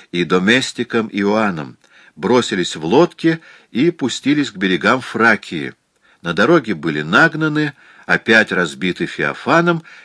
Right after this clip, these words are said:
и с малыми остатками возвратились назад в Русь. Дома беглецы оправдывались тем,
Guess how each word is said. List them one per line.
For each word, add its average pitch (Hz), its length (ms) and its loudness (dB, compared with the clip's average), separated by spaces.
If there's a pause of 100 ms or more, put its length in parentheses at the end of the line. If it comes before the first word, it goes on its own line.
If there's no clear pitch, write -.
(100)
и 147 260 -4
с - 160 -14
малыми 92 420 0
остатками 80 720 -2
возвратились 78 720 -6
назад 85 560 -4 (360)
в 73 160 -14
Русь. 71 460 -12 (1200)
Дома 123 400 2
беглецы 110 500 0
оправдывались 110 800 0
тем, 113 320 0